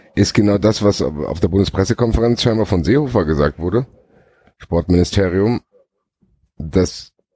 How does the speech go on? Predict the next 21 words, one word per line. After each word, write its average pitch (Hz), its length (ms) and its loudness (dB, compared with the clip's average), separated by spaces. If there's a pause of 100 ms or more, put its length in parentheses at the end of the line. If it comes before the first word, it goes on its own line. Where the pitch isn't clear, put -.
das - 280 -6
aus-, - 460 0 (340)
ausnahmslos 165 640 0
und 151 200 2
immer 202 240 4
gilt, 151 420 0 (1160)
dass 107 240 -2
wenn 110 380 0
ein - 20 -4
Infizierter 139 600 0
in 156 60 0
der 131 100 2
Mannschaft 156 300 -2
ist, 127 160 -6
die 117 60 -6
ganze 127 200 0
Mannschaft 143 280 -4
in 87 60 -8
Quarantäne 71 420 -8
muss. 62 260 -12 (420)
So, 92 280 -8